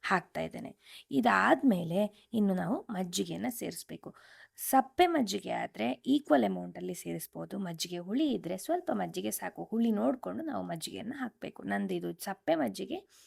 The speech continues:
so ನಾನು almost ಈಕ್ವಲ್ ಅಮೌಂಟ್ ಆಗಿ ಹಾಕಿದ್ದೇನೆ. ಚೆಂದಾಗಿ ಮಿಕ್ಸ್ ಮಾಡಿ. ಇವಾಗ ಸ್ವಲ್ಪ ಉಪ್ಪು ಕಡಿಮೆ ಅನ್ಸಿದ್ರೆ, ಯಾಕಂದ್ರೆ ನಾವು ಎಕ್ಸ್ಟ್ರಾ ಹಾಕಿದೀವಲ್ಲ ತೆಂಗಿನಕಾಯಿ,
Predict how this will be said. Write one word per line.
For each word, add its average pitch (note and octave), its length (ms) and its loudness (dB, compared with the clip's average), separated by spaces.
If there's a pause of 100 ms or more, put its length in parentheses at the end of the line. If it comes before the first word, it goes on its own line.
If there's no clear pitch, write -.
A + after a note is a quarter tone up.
(200)
so C#4+ 140 2
ನಾನು A#3 180 2
almost F3+ 520 -6
ಈಕ್ವಲ್ C4+ 340 -2
ಅಮೌಂಟ್ F3 360 -10
ಆಗಿ B3 180 -4
ಹಾಕಿದ್ದೇನೆ. E3 640 -8 (420)
ಚೆಂದಾಗಿ F3+ 400 2
ಮಿಕ್ಸ್ A3 320 2
ಮಾಡಿ. B3 480 4 (380)
ಇವಾಗ D4 340 6
ಸ್ವಲ್ಪ C4+ 300 0
ಉಪ್ಪು - 460 2
ಕಡಿಮೆ G#3+ 400 6
ಅನ್ಸಿದ್ರೆ, F#3 400 0
ಯಾಕಂದ್ರೆ G3 220 -2
ನಾವು G3 120 0
ಎಕ್ಸ್ಟ್ರಾ - 420 0
ಹಾಕಿದೀವಲ್ಲ F#3 480 -4
ತೆಂಗಿನಕಾಯಿ, F#3 720 -4